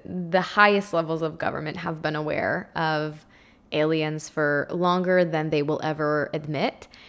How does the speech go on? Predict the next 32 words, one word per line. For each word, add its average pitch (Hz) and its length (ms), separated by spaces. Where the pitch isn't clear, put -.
And 180 320
that 185 200
has 190 180
come 185 160
out 175 160
publicly, 165 480
though, 151 240
the 180 240
admission 170 560
that 160 160
there 170 200
are 185 460
alien 156 460
life 143 220
forms, 156 500
that 156 400
they 156 260
have, 156 640
I 175 60
don't 202 120
know 226 60
if 220 80
they've 170 180
admitted 165 280
that 165 100
they've 160 140
interacted 151 500
with 190 160
them, 220 300
that 160 420
they 170 300
have 156 560